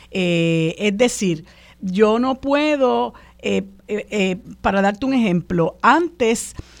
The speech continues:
cuando una persona era víctima de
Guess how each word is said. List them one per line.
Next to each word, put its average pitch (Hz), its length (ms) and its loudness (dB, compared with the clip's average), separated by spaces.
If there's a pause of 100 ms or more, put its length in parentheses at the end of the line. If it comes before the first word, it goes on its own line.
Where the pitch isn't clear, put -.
(180)
cuando 185 1300 2
una 254 260 2
persona 285 500 0
era 277 200 2
víctima 233 640 -2
de 185 580 0